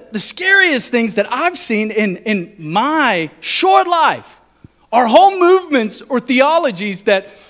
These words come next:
have actually boxed out the mystery, the miraculous from their doctrine. Like, "No, Jesus is done." I'm like, "Look,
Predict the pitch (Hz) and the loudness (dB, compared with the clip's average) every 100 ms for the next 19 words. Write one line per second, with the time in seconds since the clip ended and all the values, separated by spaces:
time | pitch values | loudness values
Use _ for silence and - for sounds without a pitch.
0 | - 277 294 294 330 240 147 - - 269 | -4 -2 0 -2 -4 -4 -6 -10 -4 -4
1 | 226 - 254 226 135 _ _ _ _ 185 | -4 -4 -2 -4 -8 _ _ _ _ -2
2 | 190 233 - - 254 269 262 _ _ - | 0 0 -2 -8 -10 -10 -12 _ _ -6
3 | 190 208 220 226 226 196 160 160 - - | -2 -2 -2 -4 -10 -10 -10 -10 -14 -18
4 | _ _ _ _ _ 226 226 240 247 247 | _ _ _ _ _ -6 -4 -4 -4 -8
5 | 247 139 101 _ _ _ - 247 262 262 | -10 -16 -16 _ _ _ -14 -8 -6 -6
6 | 196 254 269 254 247 220 202 277 233 143 | -4 -2 -2 -4 -8 -8 -6 -6 -8 -12
7 | 175 226 214 175 - _ _ _ _ 269 | -16 -12 -10 -12 -16 _ _ _ _ -8
8 | 262 - | -8 -10